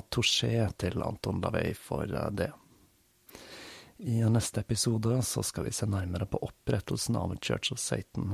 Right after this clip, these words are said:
og den første perioden denne bevegelsen gjorde seg til kjenne i det offentlige rom.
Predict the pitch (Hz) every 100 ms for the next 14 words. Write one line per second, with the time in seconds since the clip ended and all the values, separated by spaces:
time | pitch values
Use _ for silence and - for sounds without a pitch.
0 | 98 - 95 98 101 - - 120 98 104
1 | 98 104 104 90 90 90 92 - - 104
2 | 98 - 101 110 104 92 98 90 95 -
3 | 104 - 98 -